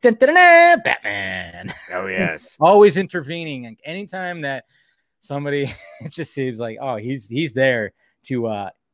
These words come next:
Speaker 1: to intervene." So that's, that's cool. But then, of course, more henchmen show up and they
Speaker 2: They
Speaker 1: get
Speaker 2: get
Speaker 1: captured.
Speaker 2: captured, yeah.
Speaker 1: And then this is where it kinda gets a little Batman sixty-six.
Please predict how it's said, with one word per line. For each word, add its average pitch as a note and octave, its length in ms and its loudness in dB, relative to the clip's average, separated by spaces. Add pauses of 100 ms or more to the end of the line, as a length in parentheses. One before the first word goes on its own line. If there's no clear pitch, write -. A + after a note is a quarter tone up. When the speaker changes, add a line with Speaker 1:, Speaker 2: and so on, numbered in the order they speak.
Speaker 1:
to B2 160 -6
intervene." A2+ 600 -4
So E2+ 400 -10 (340)
that's, A2 540 -2 (160)
that's D#3+ 200 2
cool. C#3+ 160 4
But C3+ 120 4
then, F3+ 140 4
of D3+ 80 0
course, D3 320 4
more C#3 200 4
henchmen A#2+ 380 -2
show A2 260 -6
up G#2 240 -8
and F2 240 -14 (480)
they A2 100 -6
Speaker 2:
They - 60 -6
Speaker 1:
get A3 140 -6
Speaker 2:
get - 20 -20
Speaker 1:
captured. C#3+ 320 0
Speaker 2:
captured, A2 560 -4
yeah. D2 300 -12
Speaker 1:
And G#3 200 4
then B3+ 920 4 (140)
this B3+ 260 -4
is C4 160 -2
where G#3 240 2
it E3 80 -2
kinda D3+ 360 0
gets A#2 340 -4
a A#2+ 60 -10
little G#2+ 240 -8
Batman F#2+ 580 -14
sixty-six. - 1000 -20